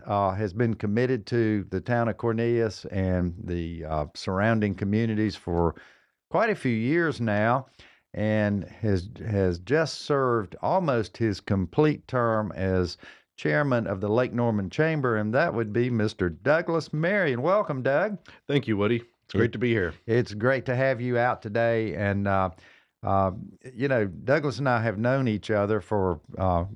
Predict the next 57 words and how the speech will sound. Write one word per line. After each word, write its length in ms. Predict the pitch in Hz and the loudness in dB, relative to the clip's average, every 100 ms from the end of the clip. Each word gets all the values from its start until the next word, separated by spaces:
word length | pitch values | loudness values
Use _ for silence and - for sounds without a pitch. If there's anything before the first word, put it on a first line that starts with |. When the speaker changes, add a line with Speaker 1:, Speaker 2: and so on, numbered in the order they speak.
| - | 2
Speaker 1:
goodness, 480 | 143 135 85 - | 4 4 2 -2
we, 200 | 110 113 | 0 0
we 280 | 98 98 110 | 0 -2 -2
met, 460 | 98 95 131 120 - - - | 0 -2 -2 -2 -8 -20 -4
I 120 | 98 | -2
think, 340 | 98 220 277 | 2 0 0
probably 360 | - 117 98 101 | 0 0 2 -2
Speaker 2:
<laughs> 20 | |
Speaker 1:
through 220 | 123 117 | 0 0
a 40 | 104 | 2
mutual 460 | 101 120 - 92 | 0 -2 -2 -2
friend 320 | 85 117 113 104 | 0 0 2 0
that 80 | |
I 120 | 107 117 | 0 0
worked 300 | 110 98 - | 0 -2 -2
with 180 | 104 | -2
in 140 | 95 87 | 0 0
banking 520 | 110 139 104 95 90 - - - _ - | 2 2 0 -2 -2 -6 -20 -20 _ -4
many 260 | 143 175 | 0 2
years 340 | 120 104 98 90 | 2 2 2 -2
ago, 240 | 90 113 | 0 0
and 100 | 131 | 2
I 40 | 101 | 0
don't 340 | 107 165 - | 0 -2 -4
know 260 | - 113 107 | 0 0 0
how 300 | 95 123 113 | 0 0 0
many, 420 | 113 135 113 87 | 0 0 0 0
but, 460 | 82 95 95 - | 0 0 0 0
uh, 220 | 104 92 90 | 2 2 0
Speaker 2:
At 80 | - | -4
least 240 | 101 101 - | -2 -2 -2
fifteen 400 | 90 - 85 82 | -4 -2 -6 -2
Speaker 1:
at 60 | |
Speaker 2:
years. 100 | 123 | -2
Speaker 1:
least 340 | 143 151 160 - | 0 0 -2 -4
fifteen. 680 | - 123 - 123 113 82 78 | -2 -2 0 0 0 -2 -4
Speaker 2:
Yeah. 120 | 80 | -2
Speaker 1:
And, 280 | 104 98 98 | 2 2 2
and 160 | 95 | 0
you're 120 | 107 170 | 0 0
not 260 | 127 107 | 0 0
that 160 | 123 123 | 0 2
old, 340 | 143 120 78 | 2 0 -4
so 140 | - 95 | -2 0
you 240 | 107 139 | 2 4
were, 280 | 127 82 113 | 4 2 0
Speaker 2:
<laughs> 0 | |
Speaker 1:
you 120 | 151 | 0
were 180 | 143 110 | 0 0
really 360 | 127 151 127 | 2 2 2
a 60 | 101 | 0
pup 320 | - 127 - | 2 0 0
back 280 | 107 107 - | 0 0 -2
in 100 | 104 | 0
those 240 | 110 101 | 2 2
days. 400 | 98 87 71 71 | 0 0 0 -2
So, 360 | - 92 92 87 | -2 0 2 0